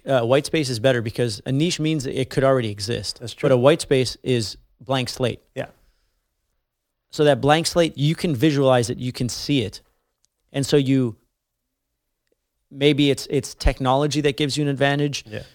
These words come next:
Speaker 1: Maybe it, it's, it's something that allows you to essentially provide a good or service at a,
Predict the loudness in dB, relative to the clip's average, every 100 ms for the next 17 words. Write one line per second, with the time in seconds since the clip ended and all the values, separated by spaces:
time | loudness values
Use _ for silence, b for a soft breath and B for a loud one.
0 | _ -4 0 2 2 0 -2 -4 -4 -6
1 | -6 -4 -2 -2 -2 -2 -2 0 -2 -4
2 | _ _ _ -4 0 4 4 2 -2 -4
3 | -6 -4 -4 -4 -4 -2 0 0 -2 -6
4 | -6 -6 0 2 2 0 -2 0 0 0
5 | -2 -2 -2 -2 -8 -16 _ _ _ _
6 | _ _ _ _ _ _ _ _ _ _
7 | _ _ 0 2 2 0 -2